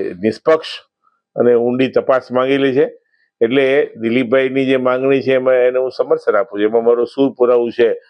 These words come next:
પુરાવું છું કે ચોક્કસપણે જેને કારણે આજે બધાને સાંભળવાનું આવ્યું છે, પાર્ટીને પણ સાંભળવાનું આવ્યું છે, સરકારને પણ સાંભળવાનું આવ્યું છે, તો આ ઘટનાની પણ તપાસ થાય. કેમ કે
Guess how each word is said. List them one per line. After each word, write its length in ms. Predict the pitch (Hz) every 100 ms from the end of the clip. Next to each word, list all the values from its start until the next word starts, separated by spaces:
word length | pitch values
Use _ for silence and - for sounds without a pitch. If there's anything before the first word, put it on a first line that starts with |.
| _ _ _
પુરાવું 340 | 123 139 131 120
છું 140 | 104
કે 100 | 104
ચોક્કસપણે 800 | - 123 151 131 - 139 139 143 - _ _ _ -
જેને 240 | 135 160
કારણે 320 | 156 156 170
આજે 440 | 156 139 156 180 - _ _ _ 120
બધાને 420 | 135 135 156 156
સાંભળવાનું 540 | 143 143 147 139 135
આવ્યું 120 | 135
છે, 80 | 135
પાર્ટીને 520 | 139 127 131 139 135
પણ 180 | 127 131
સાંભળવાનું 560 | 120 127 123 123 120 117
આવ્યું 200 | 117 117
છે, 280 | - 120 120 - _ _ _ - 117
સરકારને 560 | 123 123 123 135 131
પણ 160 | 120 127
સાંભળવાનું 480 | 117 123 123 127 123
આવ્યું 140 | 123
છે, 120 | 131
તો 80 | 139
આ 60 | 131
ઘટનાની 460 | 123 135 170 165
પણ 180 | 160 156
તપાસ 300 | 139 151 143
થાય. 120 | 123
કેમ 200 | 110 131
કે 300 | 139 160 156